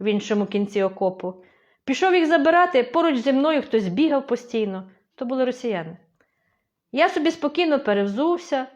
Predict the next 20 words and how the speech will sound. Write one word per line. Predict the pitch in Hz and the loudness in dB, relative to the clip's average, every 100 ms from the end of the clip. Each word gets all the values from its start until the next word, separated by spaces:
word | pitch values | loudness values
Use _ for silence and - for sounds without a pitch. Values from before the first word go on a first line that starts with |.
| _ | _
вийшов | 262 359 370 233 | -4 -2 -2 -2
з | 202 | -2
окопу | 208 330 339 339 269 - _ _ _ | -4 -2 -2 -2 -10 -10 _ _ _
і | - 392 | -4 -4
тихенько | 370 262 269 277 262 | -4 -6 -6 -6 -6
пішов | 214 196 - 220 220 - | -8 -10 -4 -4 -4 -8
уздовж | 190 170 180 - | -10 -6 -8 -8
посадки. | - 170 - 87 - - - _ _ _ _ _ _ | -16 -14 -14 -14 -16 -20 -20 _ _ _ _ _ _
А | 247 | -6
там | 277 349 311 - | -2 0 -2 -4
уже | 226 233 | -4 -2
мене | 240 240 277 - | -2 -2 -2 -6
і | - | -8
підібрали | 165 151 156 - - 185 - - | -10 -12 -12 -14 -14 -16 -18 -20
якісь | - - - _ _ _ _ _ | -20 -20 -20 _ _ _ _ _
хлопці. | - - - _ _ _ _ _ _ _ _ _ _ _ _ _ _ _ _ _ _ _ _ _ - | -20 -20 -20 _ _ _ _ _ _ _ _ _ _ _ _ _ _ _ _ _ _ _ _ _ -6
Сьогодні | 262 294 294 | -2 0 2
в | 285 | 0
нашій | 285 294 | 0 -2
бібліотеці | 240 247 240 240 277 302 302 277 262 | -4 0 2 2 2 0 -2 -2 -2